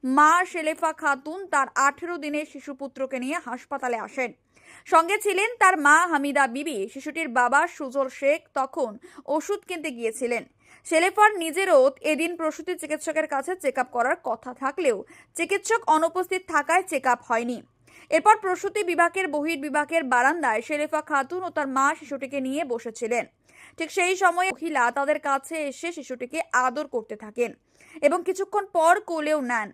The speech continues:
হামিদা বিবির অভিযোগ, অল্প সময়ের মধ্যেই মহিলা শিশুটিকে কোলে নিয়ে সেখান থেকে উধাও হয়ে যান।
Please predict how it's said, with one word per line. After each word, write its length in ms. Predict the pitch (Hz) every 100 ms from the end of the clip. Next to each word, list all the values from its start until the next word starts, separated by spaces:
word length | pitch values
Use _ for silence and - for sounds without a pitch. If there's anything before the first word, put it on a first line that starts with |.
| 233
হামিদা 320 | 247 254 277
বিবির 260 | 262 277 -
অভিযোগ, 460 | 277 285 269 233 - - -
অল্প 360 | 294 320 339 381
সময়ের 380 | 370 330 349
মধ্যেই 400 | 285 294 262 359
মহিলা 380 | 311 269 285 311
শিশুটিকে 540 | 302 320 311 339 247 233
কোলে 380 | 294 294 320
নিয়ে 300 | 269 269 311
সেখান 300 | 349 254 240
থেকে 240 | 240 262 330
উধাও 320 | 254 240 254 226
হয়ে 180 | 220
যান। 240 | 208 240